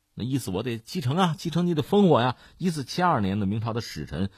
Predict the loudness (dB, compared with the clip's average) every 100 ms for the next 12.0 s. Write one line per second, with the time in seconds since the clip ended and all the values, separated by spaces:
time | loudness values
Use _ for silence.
0 | -20 -14 0 2 2 0 -2 -2 -2 -2
1 | 2 4 4 2 -4 _ _ -6 2 2
2 | 2 -2 0 0 -2 0 2 2 0 -2
3 | -2 -4 -8 -16 _ _ _ _ _ _
4 | 0 2 4 0 0 0 -2 -6 -6 -6
5 | -4 -6 -8 -8 -4 0 0 -2 _ -4
6 | -4 -4 -14 -16 -20 _ -20 _ _ _
7 | 2 2 4 0 2 -2 -4 -2 2 2
8 | 2 0 0 0 -2 -2 -4 -4 -8 -4
9 | -4 -4 0 2 2 0 0 0 0 0
10 | -2 -6 -6 0 2 2 2 2 2 2
11 | -2 -6 -6 -4 -4 -6 -8 -8 -4 -4